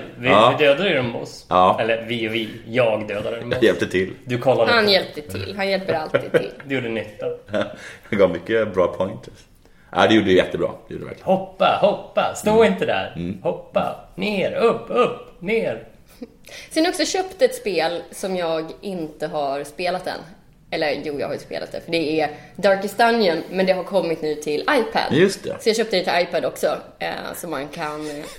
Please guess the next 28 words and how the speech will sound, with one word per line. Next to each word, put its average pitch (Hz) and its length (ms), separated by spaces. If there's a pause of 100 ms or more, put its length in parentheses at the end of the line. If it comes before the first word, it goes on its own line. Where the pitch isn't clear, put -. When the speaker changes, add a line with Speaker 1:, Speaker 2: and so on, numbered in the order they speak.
(280)
Speaker 3:
ja, 466 200 (100)
men 320 100
om 254 80
man 240 180
vill, 220 360 (320)
är 220 180
på 208 180
semester 160 500
eller 147 140
något - 180
och - 80
vill - 180
spela 135 560
det. 85 60
Speaker 1:
Ska 120 140
du 113 60
inte 113 140
vänta 131 380
tills 127 180
du 113 60
åker 127 240
på 120 80
semester 98 400
med 95 60
att 95 60
köpa 104 320
det 113 120
då? 113 100